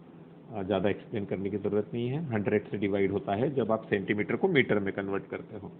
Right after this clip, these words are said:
तो वैल्यूज लिखेंगे, mass is two K G into velocity three meter per second का whole square upon R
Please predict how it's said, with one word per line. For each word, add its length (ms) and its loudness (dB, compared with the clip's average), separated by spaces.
तो 60 0
वैल्यूज 340 2
लिखेंगे, 440 0
mass 420 -2
is 180 -4
two 140 2
K 140 2
G 200 -4
into 420 0
velocity 580 2
three 240 2
meter 300 2
per 120 4
second 340 -4
का 60 0
whole 180 0
square 340 -2
upon 480 -4
R 200 4